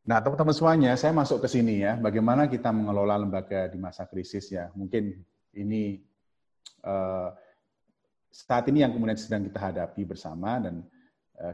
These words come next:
kita perlu banyak sharing terkait di sini, saling menguatkan ya. Bis-, eh, bisa jadi apa yang saya sampaikan sudah dilakukan atau yang sudah dilakukan teman-teman yang lain, mungkin belum Rumah Zakat lakukan, mungkin nanti bisa kita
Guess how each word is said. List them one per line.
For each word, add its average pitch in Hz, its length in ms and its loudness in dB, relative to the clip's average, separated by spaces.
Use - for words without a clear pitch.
kita 127 240 0
perlu 107 400 -4
banyak 101 240 -4
sharing 110 400 0
terkait 95 240 -4
di 92 160 -6
sini, 101 160 -6
saling 95 240 -6
menguatkan 95 680 -4
ya. 92 60 -8
Bis-, 90 320 -14
eh, 82 320 -14
bisa - 160 -20
jadi 110 480 -2
apa 101 400 -2
yang 95 320 -6
saya 101 180 -6
sampaikan 98 640 -4
sudah 107 320 -4
dilakukan 104 720 -4
atau 104 240 -4
yang 110 160 0
sudah 107 240 -2
dilakukan 104 880 -2
teman-teman 104 480 -4
yang 101 160 -4
lain, 120 560 0
mungkin 151 320 0
belum 120 240 4
Rumah 117 240 2
Zakat 110 240 2
lakukan, 104 320 2
mungkin 120 160 0
nanti 113 160 0
bisa 101 240 -4
kita 90 400 -6